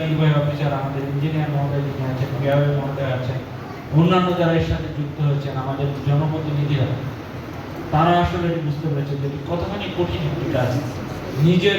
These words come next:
একটি দোতলা বাড়ি বানানো একেবারে নিজের টাকায়, এটি কত কঠিন কাজ। আমি আপনি বানাতে যাই, আজকে এই রাজমিস্ত্রি আসে না, আজকে রড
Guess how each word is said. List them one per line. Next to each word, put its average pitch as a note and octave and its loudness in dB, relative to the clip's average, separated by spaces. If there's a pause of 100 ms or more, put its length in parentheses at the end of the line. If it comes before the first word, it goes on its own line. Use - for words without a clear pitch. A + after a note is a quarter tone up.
একটি F#3 -4 (100)
দোতলা F#3 2
বাড়ি E3+ 2
বানানো C#3+ 0 (140)
একেবারে D3+ 0 (120)
নিজের G3+ 2 (100)
টাকায়, B2 0 (720)
এটি G#3 4 (100)
কত G3 2 (100)
কঠিন E3+ 0 (100)
কাজ। A#2 0 (1000)
আমি E3+ 4 (100)
আপনি F3+ -2
বানাতে E3+ 0
যাই, E3+ -2 (100)
আজকে C#3+ -4
এই C3+ 0
রাজমিস্ত্রি D3 2 (100)
আসে - 0
না, - -4 (600)
আজকে - -2
রড D3 4